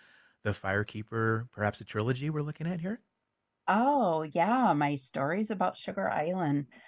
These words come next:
Speaker 2: So, yes, I'm working on a third book, and we don't have any announcement yet. And, uh,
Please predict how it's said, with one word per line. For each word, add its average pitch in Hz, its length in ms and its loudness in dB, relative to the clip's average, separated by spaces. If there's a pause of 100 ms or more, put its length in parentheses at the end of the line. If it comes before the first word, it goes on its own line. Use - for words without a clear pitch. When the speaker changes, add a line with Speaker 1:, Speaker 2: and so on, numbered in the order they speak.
(200)
Speaker 2:
So, 214 180 8
yes, 202 340 6
I'm 160 160 4
working 170 400 0
on 160 420 -2
a 147 220 -4 (160)
third 214 320 6
book, 202 320 6 (100)
and 147 440 0
we 160 180 -2
don't 147 240 2
have 147 240 -8 (100)
any 185 280 2
announcement 190 680 4
yet. 143 340 0 (580)
And, 143 500 0
uh, 135 580 0